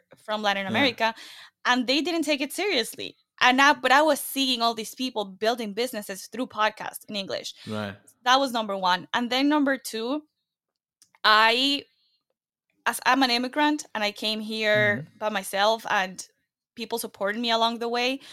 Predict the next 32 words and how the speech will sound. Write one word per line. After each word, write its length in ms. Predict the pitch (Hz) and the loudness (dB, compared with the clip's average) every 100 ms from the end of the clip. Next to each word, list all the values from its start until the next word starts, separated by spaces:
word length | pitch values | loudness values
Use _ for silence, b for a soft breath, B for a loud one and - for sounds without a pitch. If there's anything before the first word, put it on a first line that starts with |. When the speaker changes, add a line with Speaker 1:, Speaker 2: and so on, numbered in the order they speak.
| B B B _ _ - | B B B _ _ -2
Speaker 1:
But 100 | 262 | 4
I 240 | 247 269 | 6 4
think 420 | 302 - 254 262 233 | 0 -4 0 0 -2
there's 340 | 220 226 202 | -2 -2 -4
this 420 | 208 202 196 - - | -2 -2 -4 -6 -2
idea 500 | 208 190 196 196 220 | -2 -2 -2 2 2
that 120 | 226 | 2
a 60 | 220 | 2
lot 160 | 220 220 | 4 2
of 100 | 208 | 0
immigrants 480 | 190 208 240 240 | -4 -4 -4 -4
have 340 | - 226 233 214 | 0 2 2 0
that 200 | 202 196 | -2 -2
if 140 | 220 196 | -6 -2
they 140 | 214 | 0
don't 260 | 247 247 214 202 | 0 -2 0 2
have 300 | 208 226 254 B B B _ _ | 4 2 -4 B B B _ _
someone 580 | - 226 226 233 240 247 240 | -2 0 2 0 -2 -6 -10
to 160 | 220 185 | -10 -2
vouch 360 | 180 202 - | 2 2 0
for 100 | 262 | -8
you, 440 | 247 247 247 262 233 | -6 -6 -4 0 0
a 180 | 196 - | -2 -6
grandfather 800 | - 196 220 226 240 226 254 262 | -2 0 0 0 2 4 4 2
<laughs> 100 | 254 | -2
to 400 | 269 247 220 202 - | -2 -2 -2 -6 -12
help 440 | - 220 208 208 | -6 2 2 2
you, 300 | 262 269 294 - B B | -2 -2 -4 -8 B B
you 160 | 220 247 | -8 -2
cannot 320 | 247 214 202 | 0 2 2
make 260 | 202 190 - | 0 -2 -6
it. 300 | - - | -14 -16